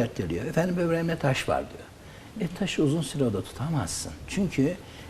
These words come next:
enfeksiyonlara sebep oluyor. Çünkü buradaki süzme, e, organlarını etki ediyor ve onları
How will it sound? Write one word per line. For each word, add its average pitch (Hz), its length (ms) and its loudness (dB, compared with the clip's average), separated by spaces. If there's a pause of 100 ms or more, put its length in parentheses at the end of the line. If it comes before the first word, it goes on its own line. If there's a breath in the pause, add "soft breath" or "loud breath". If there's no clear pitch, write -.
(120)
enfeksiyonlara 127 880 6
sebep 123 360 4
oluyor. 127 400 8 (420 loud breath)
Çünkü 151 600 6
buradaki 160 440 8
süzme, 135 840 10 (320 loud breath)
e, 104 500 8 (100)
organlarını 131 840 8 (200)
etki - 360 6
ediyor 143 380 12 (120)
ve 113 80 2 (120)
onları 143 440 8